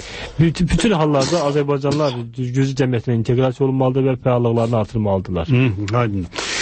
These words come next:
Speaker 2: Studiyamızda politoloq Hüseyn Bala Səlimov və siyasi şərhçi Rauf Merqədirovdur. İki min səkkizdən gözləntilərə keçək.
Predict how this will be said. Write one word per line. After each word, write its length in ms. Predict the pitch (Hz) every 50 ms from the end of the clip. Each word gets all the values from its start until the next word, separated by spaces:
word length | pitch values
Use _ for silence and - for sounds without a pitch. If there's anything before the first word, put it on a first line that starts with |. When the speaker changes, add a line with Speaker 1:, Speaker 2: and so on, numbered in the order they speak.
| - - - - -
Speaker 2:
Studiyamızda 760 | - - 135 135 127 120 113 107 - _ _ _ - - 139
politoloq 320 | 117 120 113 - 127 120 107
Hüseyn 200 | - - 123 113
Bala 160 | 113 113 110 107
Səlimov 420 | - - 113 120 139 160 170 156 123
və 140 | 120 120 127 131 131
siyasi 340 | - - 110 110 - - 117
şərhçi 240 | 104 101 - 120 107
Rauf 140 | 104 104 101
Merqədirovdur. 560 | 101 98 87 95 90 85 76 73 - - - - - - - - - - - - - - - - - 180
İki 220 | 160 123 - 202
min 40 | 165
səkkizdən 380 | 175 160 123 139 151 180 165
gözləntilərə 640 | 123 156 131 117 123 123 117 - 113 110 107 110 104
keçək. 460 | - - 98 - - 95 87 85 87